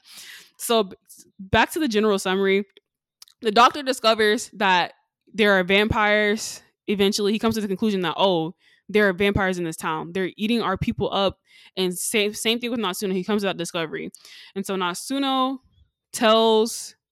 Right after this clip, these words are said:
um, the two children that we mentor-, mentioned earlier, Akira and her, and his brother, and her, his sister, and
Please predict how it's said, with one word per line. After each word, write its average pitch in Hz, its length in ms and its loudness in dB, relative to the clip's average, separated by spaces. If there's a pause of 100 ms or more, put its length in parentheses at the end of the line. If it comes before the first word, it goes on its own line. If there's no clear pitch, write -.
(840)
um, 185 340 4
the 185 120 -4
two 262 300 0
children 254 440 -2
that 202 100 0
we 196 80 0
mentor-, 190 680 -2
mentioned 208 400 0
earlier, 180 380 -2
Akira 185 580 -2 (300)
and 180 180 -4
her, 170 540 -2 (160)
and 196 140 -4
his 180 140 -4
brother, 175 440 -4
and 190 160 -2
her, 185 280 -4
his 208 220 -6
sister, 180 420 -6 (520)
and 175 560 0